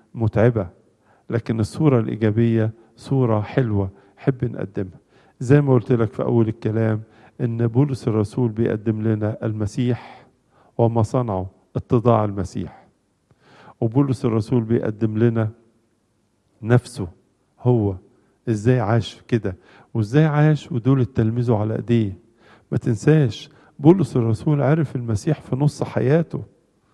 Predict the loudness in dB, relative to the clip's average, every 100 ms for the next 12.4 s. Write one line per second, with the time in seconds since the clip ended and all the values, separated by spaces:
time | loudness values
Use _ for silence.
0 | _ _ _ -2 0 2 2 2 0 0
1 | -2 0 2 2 0 -4 -6 0 0 2
2 | 2 2 -2 -10 -12 _ _ _ _ _
3 | _ _ -4 -2 0 0 2 2 2 0
4 | -4 -18 _ _ _ _ _ _ -2 2
5 | 4 4 4 0 -2 -2 -2 0 0 -2
6 | _ -20 _ -4 0 2 2 4 0 -2
7 | _ -6 -2 -2 2 2 2 0 -4 2
8 | 4 4 2 -2 -6 _ -20 _ 2 2
9 | 2 6 6 8 2 0 -20 _ -2 2
10 | 4 2 0 4 2 4 2 2 -4 -16
11 | _ _ -12 2 4 6 4 2 0 4
12 | 6 6 2 -6